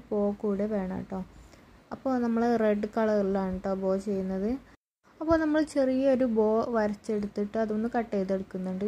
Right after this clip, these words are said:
ഇനി ഇതുപോലെ ഒരു കെട്ടും കൂടെ കൊടുത്തിട്ട് നമ്മളിത് ഗ്ലൂ വെച്ചിട്ടൊന്ന് ഒട്ടിച്ച് കൊടുക്കുന്നുണ്ട് ട്ടോ.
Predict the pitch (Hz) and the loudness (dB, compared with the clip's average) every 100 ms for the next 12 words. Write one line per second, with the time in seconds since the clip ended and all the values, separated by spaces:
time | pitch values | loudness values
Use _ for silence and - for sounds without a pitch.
0 | 226 233 240 233 214 208 208 214 247 240 | -2 -2 0 0 0 -2 -2 0 0 0
1 | 240 247 - - 233 226 214 220 233 208 | -2 -4 -4 -4 -2 0 0 0 -2 -2
2 | 190 - 190 - 254 - - - - - | -4 -6 -10 -4 -6 -6 -16 -20 -12 -4
3 | 254 262 254 254 233 220 220 208 214 214 | 0 2 4 2 4 4 6 4 0 -6
4 | 214 208 233 233 214 214 208 208 190 190 | -2 0 0 0 -2 -4 -4 -4 -4 -6
5 | 185 185 185 185 196 | -6 -4 -4 -2 -2